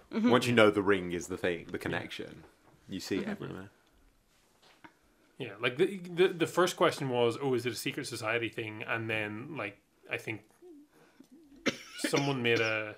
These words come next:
Speaker 3: history check or something. And, like, <coughs> Kirin Val came up as, like, they're the only sort of, like, secret organization. Like, they're kind of a bit of a boogeyman.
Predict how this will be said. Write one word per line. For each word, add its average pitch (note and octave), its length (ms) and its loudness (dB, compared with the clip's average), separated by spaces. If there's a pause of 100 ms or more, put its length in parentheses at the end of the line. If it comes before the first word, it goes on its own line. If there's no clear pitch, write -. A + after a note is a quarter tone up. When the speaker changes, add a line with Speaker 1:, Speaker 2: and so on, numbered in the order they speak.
Speaker 3:
history A#2+ 300 -10
check A#2 280 -8
or A#2 40 -12
something. A2+ 300 -14 (760)
And, C3 80 0
like, A#2 120 8
<coughs> - 520 10
Kirin B2 320 6
Val A2 240 6
came A#2+ 180 -4
up A2 220 0
as, G#2+ 320 -2
like, G#2+ 200 -2
they're A2+ 140 4
the G#2 140 0
only G#2 300 -4
sort A#2 200 -8
of, G2+ 160 -10
like, F#2+ 300 -10 (640)
secret - 500 -8
organization. G2+ 640 -6
Like, A2 160 -4
they're A2+ 180 0 (100)
kind B2 160 -2
of G#2 80 -4
a G#2 40 -4
bit G#2 120 -4
of G2+ 120 -2
a G2+ 60 -2
boogeyman. G2+ 420 -2